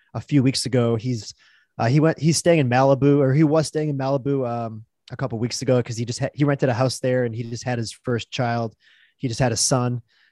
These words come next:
and he was training out there. And I, I got the opportunity and the privilege to kinda go out with him to Pepperdine University, where he was training, and just kinda see what his daily routines are and how he takes care of his body on the off season. And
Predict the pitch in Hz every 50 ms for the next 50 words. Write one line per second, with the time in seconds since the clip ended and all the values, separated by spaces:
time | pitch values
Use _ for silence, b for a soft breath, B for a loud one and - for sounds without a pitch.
0 | _ _ _ - - 123 123 123 120 120 120 113 - - - - 139 131 - -
1 | - - - 160 156 156 160 156 143 131 123 120 - - 127 123 123 127 120 120
2 | 120 113 - - 135 143 143 143 135 - - 131 127 120 123 120 - 120 - -
3 | 131 120 120 117 120 120 120 113 113 113 104 - - 160 170 151 120 107 - -
4 | - 117 107 - 127 117 117 101 120 120 117 120 104 113 113 - 127 117 107 120
5 | 117 - - 120 - 123 113 123 117 117 117 117 110 110 110 139 143 - - 127
6 | 135 135 113 117 117 113 107 101 - - - 151 147 143 143 143 135 b b b
7 | b b b b b b - 131 131 131 127 123 120 107 - 143 135 - - 156
8 | 147 127 - - - 151 143 131 135 131 113 - 139 135 143 143 135 120 123 117
9 | - - 151 160 165 147 117 127 120 120 120 113 117 123 113 107 - 143 139 127
10 | 120 - - 147 113 - - - - 131 117 120 101 87 - 117 120 127 131 120
11 | 107 101 104 113 127 131 - - 110 104 95 104 101 98 B B B B B B
12 | B B 135 123 120 113 -